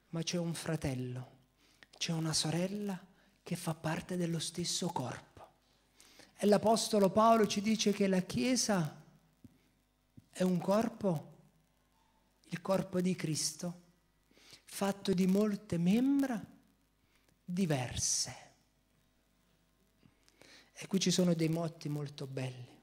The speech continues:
Ci sono molti che inneggiano all'unità, però dicono: "L'unità è bella nella diversità."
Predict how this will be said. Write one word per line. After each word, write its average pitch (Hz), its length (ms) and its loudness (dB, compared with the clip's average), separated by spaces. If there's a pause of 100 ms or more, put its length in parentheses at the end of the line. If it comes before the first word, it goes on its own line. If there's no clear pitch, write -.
(1080)
Ci - 100 -10
sono 190 200 4
molti 202 400 4
che 190 100 2
inneggiano 175 640 2
all'unità, 170 640 -2
però 180 260 -6
dicono: 160 760 -6 (280)
"L'unità 202 580 4
è 175 100 4
bella 220 680 4 (640)
nella 240 340 2
diversità." 233 1000 4